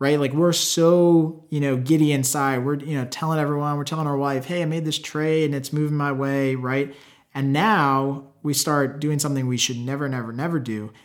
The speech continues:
And we start anticipating and hoping that this becomes that possible success story that we've been waiting for,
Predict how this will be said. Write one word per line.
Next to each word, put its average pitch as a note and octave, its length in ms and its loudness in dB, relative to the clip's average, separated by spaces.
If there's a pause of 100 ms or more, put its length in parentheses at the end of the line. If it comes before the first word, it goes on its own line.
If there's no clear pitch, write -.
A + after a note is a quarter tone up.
(140)
And - 80 -4
we C#3 60 0
start C3+ 240 -2
anticipating C#3+ 840 -2
and C#3 140 -4
hoping C3 760 4 (320)
that D3 140 0
this F#3 160 6
becomes E3 320 -2
that C#3+ 160 -2
possible D3 540 -4
success C3+ 440 -4
story B2 240 -4
that A2+ 100 -6
we've A2+ 160 -6
been A2+ 140 -10
waiting A2 300 -8
for, - 280 -18